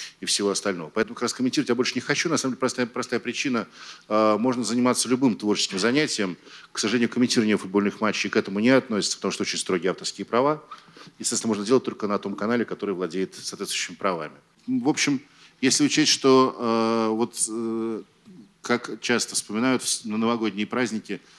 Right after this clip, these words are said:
э, очень успешно спетую "Всего лишь год назад" Слепаковым песню "Это был тяжелый год", да? Вот, э, я могу впервые за долгое время сказать, что у меня был очень хороший год.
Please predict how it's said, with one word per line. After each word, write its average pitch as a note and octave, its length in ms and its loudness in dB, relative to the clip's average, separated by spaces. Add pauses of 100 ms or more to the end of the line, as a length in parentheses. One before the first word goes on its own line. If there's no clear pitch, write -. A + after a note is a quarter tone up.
(260)
э, F#2+ 280 -2
очень G#2 360 -2
успешно A2+ 360 0
спетую G2 400 -2
"Всего G#2+ 240 0
лишь F#2+ 140 0
год G#2 220 0
назад" F#2 220 -2
Слепаковым F#2+ 540 -2
песню F#2+ 340 -4
"Это G2 100 -10
был F#2+ 160 -8
тяжелый G#2+ 400 -2
год", D#3 280 -2
да? A2 160 -4 (540)
Вот, G2+ 340 2
э, G#2 240 0
я A#2+ 200 4
могу A#2 300 2
впервые A#2 440 4
за G2 140 2
долгое G2+ 240 2
время A2+ 200 4
сказать, G#2+ 220 -4
что - 120 -12
у G2 40 -4
меня G2+ 80 2
был G2 100 -2
очень G2 220 -2
хороший G#2+ 400 -2
год. D#2 200 -10